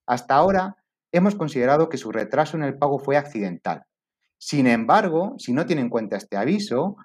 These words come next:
consideraremos su comportamiento como una elección deliberada y voluntaria y lo trataremos como un contribuyente deshonesto.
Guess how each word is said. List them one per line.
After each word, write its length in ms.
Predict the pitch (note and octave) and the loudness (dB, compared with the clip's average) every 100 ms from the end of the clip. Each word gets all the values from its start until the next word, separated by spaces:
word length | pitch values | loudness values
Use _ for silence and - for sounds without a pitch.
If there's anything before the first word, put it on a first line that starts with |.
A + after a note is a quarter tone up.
| _ | _
consideraremos 800 | - B2 A#2+ A2+ G#2+ B2 D#3 D#3+ | -4 -2 2 4 4 4 0 -4
su 80 | C#3+ | -6
comportamiento 720 | A#2 G#2+ G#2 A#2 B2+ D3+ D3+ | -6 -6 -4 -4 -4 -4 -6
como 160 | B2 B2 | -4 -2
una 120 | C3+ | 0
elección 380 | B2 A#2+ G#2+ G#2+ | -2 -2 -4 0
deliberada 680 | A#2 A2+ A2+ A#2+ F3+ G#3 | 2 2 2 4 4 4
y 40 | F#3+ | 2
voluntaria 760 | B2+ G#2+ G#2 C#3+ D#3+ E3+ F3 A2+ | -2 -4 -4 2 2 2 -2 -2
y 80 | |
lo 120 | A2 G#2 | -4 -2
trataremos 600 | G2+ G2 A2 C#3+ D#3+ - | -2 -2 -2 -2 -4 -8
como 200 | G#2+ A#2+ | -6 -4
un 60 | |
contribuyente 800 | B2 A2+ G2+ G2+ C3+ E3 F#3 - | -4 -6 -4 -2 -2 -2 -4 -6
deshonesto. 760 | G2 F#2+ - F#2 G2+ - - | -6 -6 -6 -4 -4 -6 -20